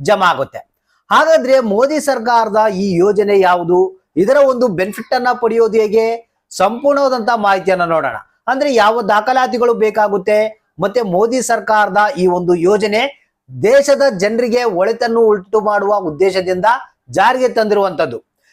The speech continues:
ಇದ್ರ ಬಗ್ಗೆ ಸಂಪೂರ್ಣವಾದಂತ ಮಾಹಿತಿಯನ್ನ ನಿಮಗೆ ತಿಳಿಸ್ಕೊಡ್ತಾ ಇದೀನಿ. ಅರ್ಜಿ ಸಲ್ಲಿಸುವಂತ ವಿಚಾರದಿಂದ ಹಿಡಿದು ಯಾವ ದಾಖಲಾತಿಗಳು ಬೇಕು, ಯಾರ್ಯಾರು ಅರ್ಜಿಯನ್ನ ಸಲ್ಲಿಸಬಹುದು, ವಯಸ್ಸು ಎಷ್ಟಿರ್ಬೇಕು, ಕಂಪ್ಲೀಟ್ ಆದಂತ ಮಾಹಿತಿಯನ್ನ ನೋಡೋಣ. ಮತ್ತೆ ನಿಮಗೆ ಪ್ರತಿ ತಿಂಗಳ ಆರು ಸಾವಿರ ರೂಪಾಯಿ ಹಣ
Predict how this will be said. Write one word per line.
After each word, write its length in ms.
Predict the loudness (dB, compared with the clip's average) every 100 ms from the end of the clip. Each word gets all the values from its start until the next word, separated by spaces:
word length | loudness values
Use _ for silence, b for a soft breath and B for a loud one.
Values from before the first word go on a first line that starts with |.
| _
ಇದ್ರ 160 | -2 0
ಬಗ್ಗೆ 260 | 0 0 0
ಸಂಪೂರ್ಣವಾದಂತ 720 | -2 0 0 2 2 2 2
ಮಾಹಿತಿಯನ್ನ 500 | 0 0 0 -2 -2 -2
ನಿಮಗೆ 240 | -2 -2 0
ತಿಳಿಸ್ಕೊಡ್ತಾ 560 | 0 -2 -4 -2 0
ಇದೀನಿ. 520 | 0 -2 -4 -6 _ -4
ಅರ್ಜಿ 340 | -2 0 -2
ಸಲ್ಲಿಸುವಂತ 560 | -2 -4 -2 -2 -2 -2 -2 -2 -4
ವಿಚಾರದಿಂದ 580 | -2 0 0 0 0
ಹಿಡಿದು 540 | 2 2 2 0 0 _ _
ಯಾವ 280 | 0 0 0
ದಾಖಲಾತಿಗಳು 720 | 0 0 0 -2 -2 0 2
ಬೇಕು, 420 | 2 0 0 0 0
ಯಾರ್ಯಾರು 560 | 0 2 2 2 0
ಅರ್ಜಿಯನ್ನ 360 | -2 -2 -2 -2
ಸಲ್ಲಿಸಬಹುದು, 760 | -2 -6 -4 -2 2 2 2 -2 _ -2
ವಯಸ್ಸು 340 | 2 2 0
ಎಷ್ಟಿರ್ಬೇಕು, 800 | -2 0 0 2 0 0 0 -2 _ _
ಕಂಪ್ಲೀಟ್ 480 | -2 -2 -2 0 0
ಆದಂತ 300 | 0 -2 -2
ಮಾಹಿತಿಯನ್ನ 540 | 0 0 0 0 -2 0
ನೋಡೋಣ. 340 | 0 0 -2 -8 b b b
ಮತ್ತೆ 220 | -2 0
ನಿಮಗೆ 360 | 0 2 4 4
ಪ್ರತಿ 440 | 4 -2 0 -2
ತಿಂಗಳ 200 | 0 0 0 2
ಆರು 320 | 0 0 -2
ಸಾವಿರ 260 | -2 -2
ರೂಪಾಯಿ 220 | 0 -2 0
ಹಣ 140 | -2